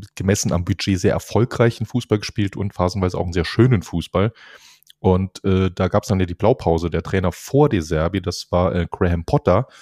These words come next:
und der ist dann eben auch rausgekauft worden aus dem schönen, wunderbaren Umfeld, äh, Brighton und ist nach London, äh, versetzt worden an die Stamford Bridge zu Chelsea und ist dort krachend gescheitert.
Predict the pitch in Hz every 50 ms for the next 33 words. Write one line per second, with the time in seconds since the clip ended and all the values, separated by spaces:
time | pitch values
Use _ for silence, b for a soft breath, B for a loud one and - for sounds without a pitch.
0 | B B B B - 104 101 - - - 95 - - - 98 90 80 95 92 104
1 | - - 90 98 - - - 90 104 110 - - 107 - - 104 113 - - -
2 | - 107 107 120 117 113 104 104 110 113 - - - - - 101 101 101 - -
3 | - - 117 123 127 127 123 113 104 107 135 139 131 - 101 104 107 101 107 107
4 | - 123 127 - - 123 113 113 113 - 104 110 110 - - - 98 104 113 -
5 | - 117 87 87 95 95 - - - - - 87 85 - - 92 107 123 127 127
6 | 131 135 - B B B B B B B B B - 117 113 - - 117 104 -
7 | 110 110 - - - - - 110 113 113 110 - - 95 90 - - - 120 127
8 | - 123 - - - 131 131 - - - - - 92 - - 101 117 135 - -
9 | - 127 120 113 107 - - 120 117 - - - - 101 95 90 - 92 - -
10 | 82 - - 90 80 78 - - 78 - - -